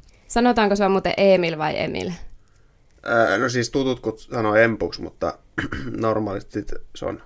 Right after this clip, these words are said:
Speaker 2: yhdellä eellä Emil.
Speaker 1: Joo, okei.
Speaker 2: Tai Emeli, vai miksikä nyt niitä.
Speaker 1: <laughs>
Speaker 2: Mut siis tosiaan moni kutsuu Empuks,
Speaker 1: Joo.
Speaker 2: Rossi-, Rossirovarikolla.
Speaker 1: Herra numero kaksikymmentäyksi. Mistä nää tulee nää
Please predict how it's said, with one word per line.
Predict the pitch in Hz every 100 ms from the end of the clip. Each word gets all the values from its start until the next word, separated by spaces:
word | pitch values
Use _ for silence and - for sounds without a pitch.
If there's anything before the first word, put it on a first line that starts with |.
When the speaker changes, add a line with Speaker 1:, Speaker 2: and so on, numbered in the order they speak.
| -
Speaker 2:
yhdellä | 113 104 104
eellä | 101
Emil. | - - - - - -
Speaker 1:
Joo, | - 185 185 175 - - - - -
okei. | 185
Speaker 2:
Tai | - 101 101
Emeli, | 92 76 -
vai | -
miksikä | - - -
nyt | 110 110
niitä. | 98 - - - 277 254 -
Speaker 1:
<laughs> | 247 247 - 214 -
Speaker 2:
Mut | 110 -
siis | - - - - - - -
tosiaan | - 107 110
moni | 113 113
kutsuu | 107 104 101
Empuks, | 95 92 90 - - - 190
Speaker 1:
Joo. | 165 156
Speaker 2:
Rossi-, | - - - -
Rossirovarikolla. | - - - - - - - - - _ _ 262
Speaker 1:
Herra | 262
numero | 233 214 202 202
kaksikymmentäyksi. | 208 208 - 160 - 160 - - - - - - - - -
Mistä | 220 226 202
nää | 170
tulee | 151 175 156
nää | 143 147